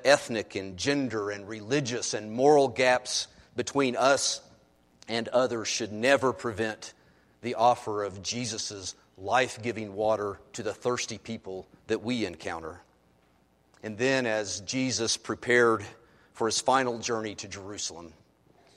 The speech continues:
we learn from a persistent blind beggar that people who are suffering don't interrupt what is important. Instead, they remind us of what is important. And then we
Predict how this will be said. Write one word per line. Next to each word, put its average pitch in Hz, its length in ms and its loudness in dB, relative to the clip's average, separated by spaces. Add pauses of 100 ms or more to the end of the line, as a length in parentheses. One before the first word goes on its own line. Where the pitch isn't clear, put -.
(100)
we 131 120 0
learn 151 260 12
from 127 180 4
a 113 60 6
persistent 135 760 0 (220)
blind 131 480 4
beggar 113 380 4
that 104 260 -4
people 151 340 0
who 123 220 -2
are 104 100 2
suffering 117 640 0 (320)
don't 151 380 4
interrupt 143 560 4 (140)
what 117 120 0
is 107 120 -4
important. 110 600 -10
Instead, 123 500 0
they 120 100 -2
remind 117 500 -2
us - 340 -4
of - 160 -8
what 104 300 2
is 120 460 -2
important. 92 640 -16 (640)
And 135 120 2
then 147 300 10
we 120 300 4